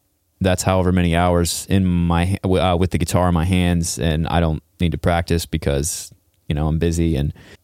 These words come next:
that just doesn't cut it for a lot of reasons. First of all, being, for me, practicing or, or sorry, playing a gig in one group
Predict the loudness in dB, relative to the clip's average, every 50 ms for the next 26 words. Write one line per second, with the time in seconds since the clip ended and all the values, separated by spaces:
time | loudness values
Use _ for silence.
0 | _ _ -4 -2 0 0 0 -2 -4 -2 -2 0 0 2 2 2 2 0 0 0
1 | 2 2 2 2 0 -4 _ _ _ _ _ _ _ _ _ _ _ _ _ _
2 | -14 -14 -12 -4 0 2 2 4 4 2 2 2 2 2 2 2 2 2 2 0
3 | 0 -4 -8 -14 -20 _ _ _ _ _ _ _ _ _ _ _ -18 -4 0 0
4 | 0 0 0 0 2 2 2 2 2 2 2 4 4 2 2 2 0 -2 -4 -8
5 | -14 _ _ _ _ _ _ _ _ _ -2 0 0 2 2 0 0 2 2 2
6 | 2 2 2 0 0 0 0 2 2 2 2 2 0 0 -2 -6 _ _ _ _
7 | _ _ _ _ 0 2 2 2 0 2 2 2 0 0 -2 -2 0 0 2 2
8 | 2 0 0 0 2 2 2 2 0 -2 -4 -4 -2 0 0 2 2 2 2 0
9 | 0 2 2 2 2 0 -2 -4 -12